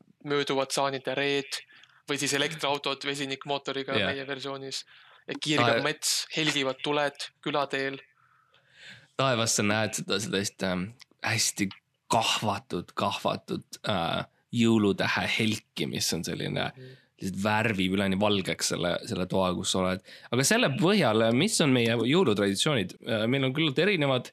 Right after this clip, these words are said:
Speaker 2: äh,
Speaker 1: Jah.
Speaker 2: ja te muidugi võite ka sisse kirjutada, mida te teete, kui jõulumees teid aknast vaatab ja, ja kuidas te käitute ja, ja, ja, ja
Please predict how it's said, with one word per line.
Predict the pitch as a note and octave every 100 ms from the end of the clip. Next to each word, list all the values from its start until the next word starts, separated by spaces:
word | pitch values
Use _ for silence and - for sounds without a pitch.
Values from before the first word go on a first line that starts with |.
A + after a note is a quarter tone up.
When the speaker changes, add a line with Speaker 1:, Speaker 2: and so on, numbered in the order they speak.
| _ - _
Speaker 2:
äh, | - F#2+
Speaker 1:
Jah. | F#2
Speaker 2:
ja | A2
te | D3
muidugi | C#3+ C3 A#2
võite | A#2 B2
ka | F#3
sisse | G3+ F#3
kirjutada, | D3+ D#3 C#3+ A#2+
mida | C#3 C#3
te | G#3
teete, | F#3+ F3 -
kui | C3+ C#3+
jõulumees | D3 C#3 C3 A#2+
teid | A2+
aknast | A#2 - A2+ -
vaatab | A#2+ A2+ G#2 - _ _ _ _ -
ja, | A2 G#2
ja | G2 G2+
kuidas | G#2 A2
te | -
käitute | G2+ E3 - A2 -
ja, | G#2+ G#2
ja, | G#2+ G2+ -
ja, | G#2 F#2+
ja | G2 F#2